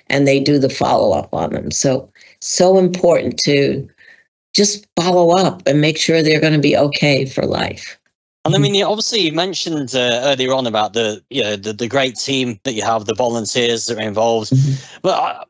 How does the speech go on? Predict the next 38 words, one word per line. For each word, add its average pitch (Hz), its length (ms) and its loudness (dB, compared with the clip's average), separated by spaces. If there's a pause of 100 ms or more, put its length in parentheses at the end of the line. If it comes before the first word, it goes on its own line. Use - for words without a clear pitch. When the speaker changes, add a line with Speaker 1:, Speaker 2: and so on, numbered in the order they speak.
(180)
Speaker 2:
I 175 60 2
mean, 180 200 2
I, 160 40 -2
I, 160 500 0
I'm 151 240 -2
guessing 160 400 -2
here, 170 200 -2
but 107 120 -4
I 120 100 0
guess 135 200 -4
the, 131 180 -6
the, 127 220 -4
there's - 680 -8 (100)
the, 135 80 -4 (180)
you, 127 280 -10
you 135 200 -4
could, 143 140 -2
you, 143 140 0
you 135 100 -4
could 147 100 -2
always 156 300 0
do 147 80 0
with 135 140 0
more 135 280 0
volunteers. 110 680 -2
You 104 60 -8
know, 113 100 -2
I 117 60 -2
mean, 120 160 -4
I 120 180 -2
suppose 127 300 -4
that 127 120 -2
on 131 260 0
every 127 220 -4
mission 123 380 -6
you 117 80 -6
go 127 180 0
on, 113 200 0